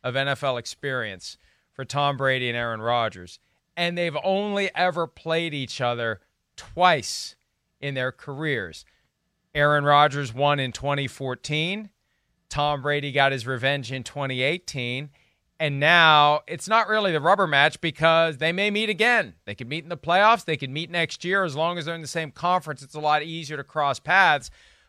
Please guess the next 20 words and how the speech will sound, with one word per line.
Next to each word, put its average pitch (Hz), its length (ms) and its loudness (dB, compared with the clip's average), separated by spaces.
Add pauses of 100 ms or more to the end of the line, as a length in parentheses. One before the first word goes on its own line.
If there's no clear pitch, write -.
(120)
But 180 140 -2
amazing, 175 520 -2
this 156 120 -8
is 156 140 -8
only 165 180 -6
gonna 156 160 -6
be 143 120 -6
the 139 120 -6
third 156 340 -2
time 156 380 0
two 151 160 -6
of 147 60 -2
the 135 80 -4
greatest 143 400 -4
of 123 100 -4
all 165 180 4
time 135 320 -4
get 135 140 -6
together, 156 340 -2
Peter. 107 420 -14